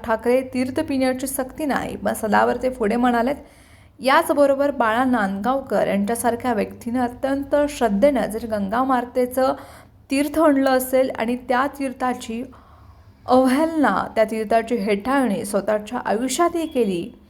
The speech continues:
ठेव रे तिकडे, नाही पिणार म्हणून. राज ठाकरे या पिण्याची सक्ती नाही, परंतु सार्वजनिक जीवनात कसं वागावं, कसं वर्तन करावं, इतरांच्या भावना दुखावणार नाहीत, हे बघायला हवं.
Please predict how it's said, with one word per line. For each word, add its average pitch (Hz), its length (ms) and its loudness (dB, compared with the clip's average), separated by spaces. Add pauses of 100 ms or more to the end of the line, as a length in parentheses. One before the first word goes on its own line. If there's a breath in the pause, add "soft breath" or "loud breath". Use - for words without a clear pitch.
(400 soft breath)
ठेव 285 220 6
रे 320 120 4
तिकडे, 262 480 -2 (520)
नाही 226 300 0
पिणार 254 360 2
म्हणून. 233 340 -2 (400 loud breath)
राज 277 400 2
ठाकरे 254 560 -2
या 220 160 0
पिण्याची 226 500 -4
सक्ती 247 400 -6
नाही, 202 300 0
परंतु 220 580 0
सार्वजनिक 247 680 0
जीवनात 247 320 0 (100)
कसं 247 240 -4
वागावं, 190 520 0 (420 loud breath)
कसं 262 220 4
वर्तन 247 380 2
करावं, 214 420 0
इतरांच्या 233 520 -4
भावना 247 220 -2
दुखावणार 254 520 0
नाहीत, 214 360 -4
हे 254 100 -6
बघायला 240 420 -2
हवं. - 260 -8